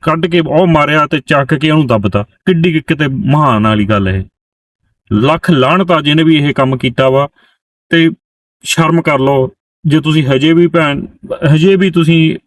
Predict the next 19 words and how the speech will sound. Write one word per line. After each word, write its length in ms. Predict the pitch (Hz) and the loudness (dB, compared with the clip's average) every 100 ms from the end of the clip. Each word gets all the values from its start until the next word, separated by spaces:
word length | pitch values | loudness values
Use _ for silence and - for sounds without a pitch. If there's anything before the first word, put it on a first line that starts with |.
| _ _ _ _ | _ _ _ _
ਸੌ 240 | - 156 | 0 2
ਸਾਲ 200 | 151 156 | 2 0
ਪੁਰਾਣੀ 360 | 151 143 143 143 | -2 -4 -2 -2
ਜਿਹੜੀ 200 | 147 160 | 0 0
ਤੁਹਾਡੀ 360 | 165 147 127 127 | 0 0 -2 -4
ਦਿਮਾਗ 560 | - 131 127 131 127 | -8 -6 -2 2 0
ਦੇ 140 | 135 135 | 0 0
ਵਿੱਚ 200 | 139 131 | 0 0
ਹੈਗੀ 260 | 131 143 | 0 0
ਆ 80 | 151 | -2
ਕਿ 140 | 139 | -2
ਕੁੜੀਆਂ 420 | 131 - 135 143 139 | -4 -2 0 0 0
ਨੂੰ 180 | 143 | -2
ਤੁਸੀਂ 240 | 127 131 135 | -2 -2 0
ਲੈ 220 | 123 123 | 0 0
ਕੇ 200 | 120 131 | -2 -4
ਕਿ 140 | 131 | -2
ਹਾਂ 140 | 131 123 | 0 0
ਵੀ 160 | 127 | -2